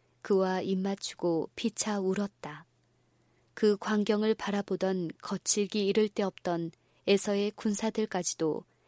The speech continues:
마음에 큰 감동을 받았다. 꿈에 대한 이야기를 듣기는 하였으나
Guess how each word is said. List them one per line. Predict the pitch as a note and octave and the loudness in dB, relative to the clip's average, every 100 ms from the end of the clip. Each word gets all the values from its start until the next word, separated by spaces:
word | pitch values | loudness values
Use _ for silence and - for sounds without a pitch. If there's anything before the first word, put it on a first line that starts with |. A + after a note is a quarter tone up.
| _ | _
마음에 | F3+ F3 F3 F3+ - | -4 -4 -2 -4 -4
큰 | - A#3 G#3+ | -6 -4 -4
감동을 | - F#3+ F#3+ G3+ G3+ | -4 -2 0 0 0
받았다. | F#3+ F#3+ F#3 - D3+ D#3 _ _ _ _ _ _ _ - | -4 -10 -12 -12 -14 -14 _ _ _ _ _ _ _ -2
꿈에 | A3+ A3 | 2 2
대한 | G#3+ G#3 G#3 | 2 2 2
이야기를 | F3+ G3+ G3 G#3 G#3 | 2 0 0 -2 -2
듣기는 | G3+ - F#3+ G3 | -2 -2 -2 -2
하였으나 | F#3+ G3 - - E3 D#3+ | -4 -4 -4 -4 -6 -8